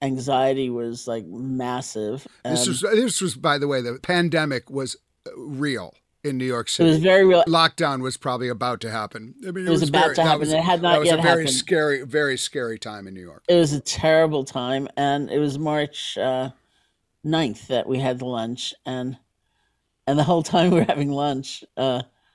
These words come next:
Speaker 1: she doesn't know this, so I hope she doesn't listen to this <laughs> podcast. You know,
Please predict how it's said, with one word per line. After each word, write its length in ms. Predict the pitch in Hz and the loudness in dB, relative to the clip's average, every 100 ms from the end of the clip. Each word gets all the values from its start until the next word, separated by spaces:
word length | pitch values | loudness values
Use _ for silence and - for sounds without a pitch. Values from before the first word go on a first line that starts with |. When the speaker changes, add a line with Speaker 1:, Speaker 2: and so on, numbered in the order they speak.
| _ | _
Speaker 1:
she 160 | - | -2
doesn't 200 | 160 143 | -2 0
know 160 | 131 131 | 2 2
this, 180 | 110 - | 0 -2
so 100 | 123 | -2
I 20 | |
hope 160 | 135 135 | -2 -4
she 120 | 139 | -6
doesn't 160 | 131 127 | -4 -6
listen 240 | 117 131 | -8 -10
to 120 | - | -14
this 100 | - | -16
<laughs> 0 | |
podcast. 600 | - - 180 - 226 165 - _ - 240 220 - | -12 -2 -2 0 -2 -2 -8 _ -2 0 0 -2
You 120 | 147 | 0
know, 340 | 147 143 127 | 2 2 2